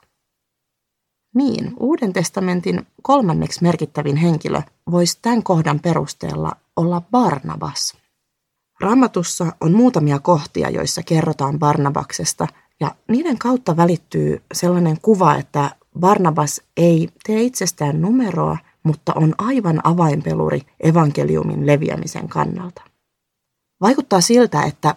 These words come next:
Barnabaksella on taito ikään kuin lukea tilanteita ja toimia rohkeasti, kun sen aika on. Paavalin ura lähetystyöntekijänä olisi voinut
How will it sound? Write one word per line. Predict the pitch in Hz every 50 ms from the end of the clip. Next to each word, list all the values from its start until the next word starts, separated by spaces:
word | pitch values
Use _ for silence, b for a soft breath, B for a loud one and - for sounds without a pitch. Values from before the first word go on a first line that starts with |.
| _ -
Barnabaksella | 165 190 208 202 190 175 156 165 156 - - - 156 156 156 151
on | 151 160 165
taito | - 190 196 208 196 - 160 -
ikään | 165 170 - 165 151 151
kuin | 165 - 165 170 175
lukea | 220 254 - - 226 170 143 151 _
tilanteita | - 220 226 208 196 170 156 156 - 156 147 147 143 139 - - - b b b b -
ja | 165 147 - - _ -
toimia | - 233 247 240 214 175 156 143
rohkeasti, | 147 160 165 160 - - - - - - 143 - - - 160 147 _ _ -
kun | - 151 147 147
sen | - - - -
aika | - 147 143 139 - - - -
on. | 156 - - - _ _ _ _ _ _ _ _ _ _ _ _ _ _ _ _ _ _ -
Paavalin | 233 285 330 277 214 175 165 160 -
ura | 214 240 254 220 185 180
lähetystyöntekijänä | 202 196 196 196 175 170 165 - - 156 151 147 165 165 156 - 175 170 147 147 -
olisi | - 170 165 156 - -
voinut | 160 151 151 151